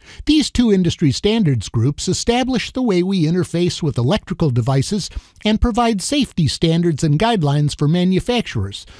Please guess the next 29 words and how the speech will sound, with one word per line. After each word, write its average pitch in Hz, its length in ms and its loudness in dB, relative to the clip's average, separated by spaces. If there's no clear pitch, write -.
so 214 220 0
we 262 180 2
know 254 220 0
how 196 160 0
to 180 100 -2
select 170 460 -2
the 104 80 -4
proper 160 440 0
power 240 420 0
cables 233 520 -2
and 151 240 0
connectivity 160 800 0
for 139 260 0
our 147 120 2
projects. 98 680 -2
They 160 120 2
make 170 220 2
it 139 100 2
easy 202 320 0
for 151 180 -2
us 151 140 0
to 127 140 -4
communicate 175 640 0
our 143 120 0
needs 190 460 0
to 135 160 0
an 123 80 0
electrical 202 540 -2
contractor 135 720 0